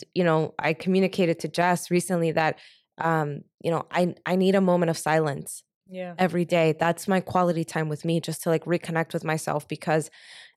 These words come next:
Speaker 1: I work in a client-facing role where I'm constantly talking to people. And, you know, I come home and I, you know, I'm, I'm giving love to our dog Baxter. I'm giving love to Jess. I'm, I'm,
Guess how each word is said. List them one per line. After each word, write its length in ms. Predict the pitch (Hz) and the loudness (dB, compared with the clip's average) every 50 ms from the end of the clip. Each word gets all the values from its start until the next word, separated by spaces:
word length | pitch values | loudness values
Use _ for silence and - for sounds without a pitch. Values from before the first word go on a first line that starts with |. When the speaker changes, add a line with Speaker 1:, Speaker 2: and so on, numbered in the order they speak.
| _ | _
Speaker 1:
I 380 | - - 175 180 175 180 180 185 | -2 0 2 4 4 6 4 4
work 460 | 180 170 170 170 156 156 - - - - _ - | 4 4 4 2 2 2 0 -6 -18 -16 _ -2
in 460 | - 180 175 170 165 170 165 - - - _ _ _ _ _ - | 0 2 4 4 2 2 0 -2 -6 -10 _ _ _ _ _ -4
a 80 | 180 | -4
client-facing 800 | - - - 180 170 165 156 - - 180 175 - - 160 160 151 | -4 -4 -2 0 0 0 0 0 0 -2 -2 -2 -2 -4 -4 0
role 180 | 160 175 180 170 | 2 4 4 4
where 100 | 170 135 | 4 4
I'm 140 | 147 165 156 | 2 0 -2
constantly 680 | - - - 180 170 165 - - 175 165 165 165 160 | -4 -4 -2 -2 -2 -2 -2 -4 -4 -2 -2 -2 -4
talking 680 | 160 - - - 160 165 - - 180 151 131 147 151 - _ _ _ _ _ _ _ _ _ _ - | -4 -8 -2 0 0 0 0 -2 -2 -2 -2 -4 -6 -8 _ _ _ _ _ _ _ _ _ _ -8
to 100 | - 190 | -8 -8
people. 640 | - - - 185 190 - 165 139 131 110 92 - _ - | -6 -2 -4 -4 -2 0 2 2 2 2 0 -4 _ -4
And, 360 | 165 165 160 160 160 160 151 | 0 0 2 2 2 0 -2
you 60 | 165 160 | 0 0
know, 80 | 160 | 2
I 80 | 156 156 | 2 2
come 200 | 156 - 185 175 | 0 -2 -4 -4
home 300 | 147 180 180 180 175 175 | 0 0 0 0 0 0
and 200 | 170 160 165 151 - _ _ _ _ _ - | 0 -2 -4 -6 -10 _ _ _ _ _ -10
I, 220 | - 156 160 160 - | -6 -4 -4 -4 -4
you 140 | - 185 175 | -6 -6 -4
know, 120 | 160 156 | -2 -4
I'm, 400 | 156 147 156 160 151 156 151 147 - _ _ _ _ _ _ _ _ _ _ _ _ _ _ _ _ _ - - - | -4 -2 -2 -2 -2 -2 -4 -6 -8 _ _ _ _ _ _ _ _ _ _ _ _ _ _ _ _ _ -18 -6 -4
I'm 100 | 180 165 | -4 -2
giving 240 | 175 170 170 175 175 | 0 0 2 2 2
love 160 | 170 175 170 | 2 2 2
to 100 | - 196 | 0 -2
our 40 | 185 | 0
dog 220 | 190 190 190 190 | 2 2 0 0
Baxter. 380 | - 208 202 196 196 - - 156 | 0 0 -2 -2 -2 -2 -2 -2
I'm 180 | 143 143 151 | -2 -2 -2
giving 280 | 151 156 151 170 170 175 | -4 -2 -2 -2 0 2
love 180 | 175 180 180 - | 2 0 0 -2
to 80 | - 180 | -6 -4
Jess. 360 | 165 190 185 175 160 - - | 0 2 2 2 2 0 -2
I'm, 160 | 156 143 151 - | -6 -6 -6 -6
I'm, 240 | - 160 165 160 156 | -6 -4 -4 -4 -8